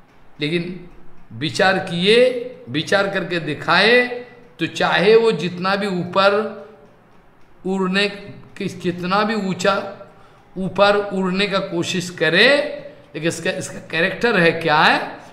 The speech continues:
वो नरक में है, नरक में है इसका, इसका नजर है नरक तक। ऊपर उड़ता है, कहाँ मुर्दा पड़ा हुआ है, छा, आके मुर्दा को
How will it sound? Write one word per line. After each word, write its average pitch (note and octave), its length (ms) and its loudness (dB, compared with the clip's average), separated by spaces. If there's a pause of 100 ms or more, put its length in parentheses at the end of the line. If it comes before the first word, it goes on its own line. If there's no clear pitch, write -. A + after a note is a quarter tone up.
(200)
वो G#3 680 4
नरक C3+ 400 -4
में B2 140 -8
है, F#2 280 -12 (1900)
नरक G3 360 0
में G3 160 -2
है E3 200 2
इसका, - 560 -10 (1000)
इसका G3+ 200 -4
नजर G3 360 2
है G3+ 160 2
नरक F3 200 0
तक। - 460 -12 (1200)
ऊपर C4+ 300 2
उड़ता C#4 340 2
है, D#3+ 300 2
कहाँ G3 240 4
मुर्दा A3 400 4
पड़ा G#3+ 220 4
हुआ G3+ 220 6
है, F3+ 120 -2
छा, - 140 4 (1040)
आके F3+ 320 2
मुर्दा F3 380 0
को C#4+ 200 2